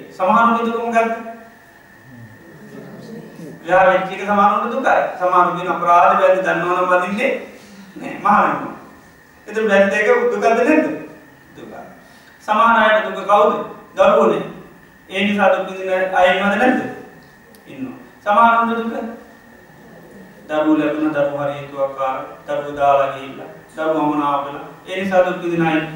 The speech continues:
ඔය දරුවෝ ලැබුවට වැඩිය හොඳ පොල් පිත්තකින් කපා ගත්තා නම් කියලා කියනවා.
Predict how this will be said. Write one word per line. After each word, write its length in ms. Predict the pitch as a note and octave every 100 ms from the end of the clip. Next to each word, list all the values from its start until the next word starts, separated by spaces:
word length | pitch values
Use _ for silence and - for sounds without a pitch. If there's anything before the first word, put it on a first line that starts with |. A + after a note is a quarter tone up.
| -
ඔය 140 | - G3
දරුවෝ 300 | F#3+ F3+ F3
ලැබුවට 360 | E3 E3 D#3+ D#3+
වැඩිය 200 | D#3+ D#3+
හොඳ 140 | D3+ D#3
පොල් 180 | E3+
පිත්තකින් 480 | F3+ F#3 - F3+ E3+
කපා 280 | E3+ E3 D#3+
ගත්තා 340 | D#3+ - D3+ D3
නම් 80 | D3
කියලා 280 | D#3 E3 D#3+
කියනවා. 400 | D#3+ D#3 -